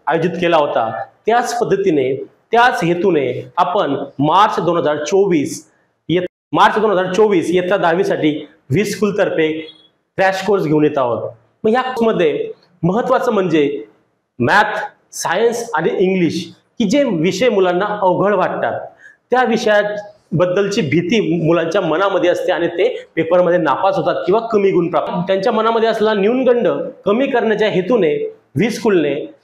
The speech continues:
इयत्ता दहावीच्या विद्यार्थ्यांसाठी मार्च दोन हजार चोवीस ही परीक्षा समोर ठेवून एक व्ही स्कूल क्रॅश कोर्स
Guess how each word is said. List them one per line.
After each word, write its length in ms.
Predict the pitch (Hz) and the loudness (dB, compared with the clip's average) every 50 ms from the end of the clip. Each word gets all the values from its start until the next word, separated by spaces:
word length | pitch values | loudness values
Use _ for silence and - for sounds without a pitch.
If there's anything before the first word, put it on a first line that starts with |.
| _ _ _ _ _ _ _ _ _ _ _ _ | _ _ _ _ _ _ _ _ _ _ _ _
इयत्ता 320 | 165 170 208 202 - 226 214 | -2 0 0 2 2 0 0
दहावीच्या 420 | - 180 165 175 185 - - 226 | 0 0 0 0 -2 0 0 0
विद्यार्थ्यांसाठी 840 | 214 196 135 143 160 - 165 160 156 - 180 180 180 143 127 143 135 - - _ _ _ _ _ _ _ _ _ | 0 0 0 -2 -2 0 -2 -2 0 0 -2 0 0 0 -2 -2 -6 -10 -18 _ _ _ _ _ _ _ _ _
मार्च 300 | - 143 185 208 233 - | 0 4 6 6 6 4
दोन 220 | 202 202 185 202 190 | 2 0 0 0 0
हजार 400 | 160 - 175 170 180 180 175 - | 0 0 0 -2 -2 -2 -4 -4
चोवीस 600 | - 220 214 214 196 202 160 131 - - - - _ _ | 0 0 0 2 2 0 0 -2 -4 -8 -10 -16 _ _
ही 120 | 139 196 220 | 0 0 0
परीक्षा 500 | - 196 190 180 - - 185 170 170 170 | 2 0 0 0 0 0 0 0 0 0
समोर 380 | 170 - - 160 170 196 220 | -2 -2 -2 0 2 4 4
ठेवून 520 | 226 220 - 156 175 175 156 143 139 147 - - - - _ | 2 2 0 0 2 2 2 0 0 -2 -6 -8 -14 -12 _
एक 200 | - 196 202 202 - | -2 -2 0 0 0
व्ही 180 | 143 135 180 185 | 0 2 2 0
स्कूल 340 | 170 185 - - 196 202 196 | -2 -4 -6 -2 -2 -2 -2
क्रॅश 500 | 202 202 - - - 160 170 160 160 160 - 165 | -2 -6 -10 -6 -2 -2 0 0 -2 -4 -2 0
कोर्स 220 | 165 165 165 165 | 0 0 0 -2